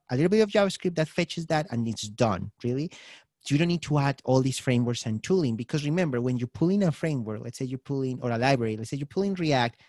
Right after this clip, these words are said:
you don't need just React, you need, need Webpack. And you, Webpack doesn't just use Webpack. They have their inner dependencies, right? Their internal dependencies.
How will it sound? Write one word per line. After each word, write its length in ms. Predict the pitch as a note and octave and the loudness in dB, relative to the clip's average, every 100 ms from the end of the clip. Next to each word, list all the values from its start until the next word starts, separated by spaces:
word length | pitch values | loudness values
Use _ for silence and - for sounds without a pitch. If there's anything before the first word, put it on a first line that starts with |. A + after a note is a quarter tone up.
| _ | _
you 100 | - | 2
don't 100 | D4 | 2
need 120 | F4+ F#3 | 2 2
just 260 | D3+ A#2 | 2 0
React, 360 | G#2 G2+ E2+ G2+ | -4 -6 -6 -6
you 80 | A#2+ | -4
need, 180 | C#3+ | -4
need 420 | D3 D3+ D#3+ E3 D3+ _ | -2 -2 -2 -4 -6 _
Webpack. 520 | G#2 G#2 - F2 F2 - _ - | -6 -6 -8 -10 -10 -16 _ 0
And 140 | D3 | 2
you, 100 | F3+ | 2
Webpack 380 | C#3 E3+ F#3 G#3+ | 4 4 4 0
doesn't 340 | D#3+ D3 A#2 G#2+ | 0 -2 -6 2
just 380 | F3 G#3 - - | 2 2 -2 -4
use 180 | C3+ C3 | -2 0
Webpack. 480 | A#2 A2 - F2+ F#2+ | 0 -2 -4 -10 -4
They 80 | B2 | -2
have 240 | C3+ D#3 - C#3+ | 0 -2 -2 -4
their 160 | B2+ - | -4 -2
inner 300 | C3+ D3 D3 | 0 0 -2
dependencies, 800 | E3 D3+ D3+ B2+ A2+ - C#3 C#3+ | -6 -6 -2 0 -2 -4 -8 -6
right? 180 | G#2+ C3 | -6 -4
Their 140 | B2+ | -4
internal 480 | A2+ - B2 B2 C3 | -6 -6 -4 -4 -4
dependencies. 640 | C#3+ - B2 G#2+ G#2+ C3 | -6 -4 -4 -2 -6 -8